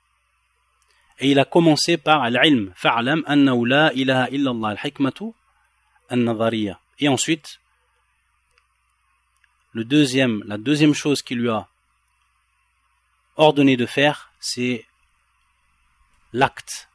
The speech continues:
wastaghfir li dhanbik. Donc, demander pardon pour le péché, pour ton péché. Et donc ça montre ici que la science passe avant l'acte,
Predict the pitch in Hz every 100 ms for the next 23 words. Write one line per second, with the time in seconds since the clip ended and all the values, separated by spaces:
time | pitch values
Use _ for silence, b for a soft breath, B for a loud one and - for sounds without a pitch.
0 | - 117 - - 135 - 135 127 120 135
1 | 139 110 - _ - - _ _ _ _
2 | _ _ 101 113 123 - - _ _ _
3 | _ _ - 117 127 123 123 - 131 123
4 | 104 _ - 113 113 120 - 98 _ _
5 | _ _ _ _ _ _ _ _ _ _
6 | _ _ - 113 - 135 120 104 - -
7 | _ _ _ _ _ _ _ _ _ _
8 | _ _ 120 147 143 131 127 120 165 147
9 | 131 - 175 - 139 143 113 - 143 170
10 | - - _ _ _ _ _ _ - -
11 | - 156 135 101 _ _ - 113 - -
12 | -